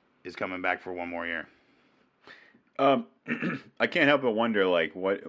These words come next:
Speaker 2: what, what do you think happened here? Do you think he went to the Buffalo, I mean, the, the Tampa Bay ownership and was like, "Listen,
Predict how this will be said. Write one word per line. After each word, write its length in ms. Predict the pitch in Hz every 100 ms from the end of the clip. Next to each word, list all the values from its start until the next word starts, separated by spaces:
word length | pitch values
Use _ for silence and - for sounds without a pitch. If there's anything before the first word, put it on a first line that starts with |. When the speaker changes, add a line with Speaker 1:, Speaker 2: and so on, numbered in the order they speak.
| 78 _ _ _ - - -
Speaker 2:
what, 300 | 143 151 123
what 120 | 143 151
do 80 |
you 80 | 151
think 200 | - 127
happened 360 | 120 110 82 -
here? 220 | 80 - _
Do 80 | 92
you 60 |
think 340 | 90 98 95 90
he 140 | 95
went 180 | 90 87
to 220 | - 85 80 _ _
the 120 | 90
Buffalo, 520 | 85 90 - 95 90 95
I 100 | 90
mean, 140 | 87
the, 200 | 85 80
the 140 | 80
Tampa 300 | 82 95 90
Bay 120 | 92 90
ownership 480 | 90 87 - 87 -
and 80 | 85
was 200 | 80 -
like, 200 | 80 80
"Listen, 360 | 90 - 82